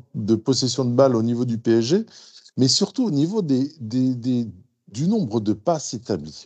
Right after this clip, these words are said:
On est à quasiment neuf cents passes,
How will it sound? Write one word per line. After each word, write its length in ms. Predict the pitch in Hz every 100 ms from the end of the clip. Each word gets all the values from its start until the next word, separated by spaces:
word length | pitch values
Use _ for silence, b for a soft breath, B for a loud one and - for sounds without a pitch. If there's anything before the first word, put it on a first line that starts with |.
| -
On 140 | 123
est 100 | 160
à 80 | 165
quasiment 600 | 127 147 123 135 156 180 - _ _ _ _ _
neuf 340 | 101 143 254 180
cents 280 | - 165 135
passes, 480 | 110 117 - -